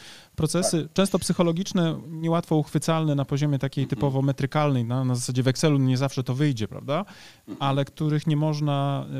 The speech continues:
Speaker 1: e, nie można też, e, pomijać. Piotrku, a ja pozwolę sobie ciebie jeszcze, skoro tutaj ciebie mamy, a jest to początek roku jeszcze, zapytać, jak widzisz w ogóle przyszłość samego, e, ekosystemu facebookowego? E, widzisz na przykład, e,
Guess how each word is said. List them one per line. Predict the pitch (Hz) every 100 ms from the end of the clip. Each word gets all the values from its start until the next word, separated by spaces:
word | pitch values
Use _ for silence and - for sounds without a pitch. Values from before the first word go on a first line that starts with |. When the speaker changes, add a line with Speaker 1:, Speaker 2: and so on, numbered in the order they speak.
| 135
Speaker 1:
e, |
nie | 139
można | 143 139 135
też, | 135 131 - -
e, | 139
pomijać. | 139 156 151 123
Piotrku, | 180 202 170 - - - -
a |
ja | 151
pozwolę | 190 165 180
sobie | 147 143
ciebie | 147 135
jeszcze, | 120 -
skoro | 120 135 123
tutaj | 127 123
ciebie | 135 127
mamy, | 131 113 101 113 151 139
a | 127 127
jest | 123
to | 127
początek | - 131 135 131 120
roku | 101 104
jeszcze, | 101 - - 127 170 - - -
zapytać, | 147 180 165 -
jak | 277 -
widzisz | - 143
w | 135
ogóle | 127 120 113 139 135
przyszłość | - 147 127 -
samego, | 123 113 107 110 107 113 117 113
e, | 113 110 110 -
ekosystemu | 143 139 127 - 123 113
facebookowego? | 123 110 113 113 101 95 104 110 135 143
E, | 127 123 120
widzisz | 127 131 131
na | 139 131
przykład, | - 135 131 131 -
e, | 127 123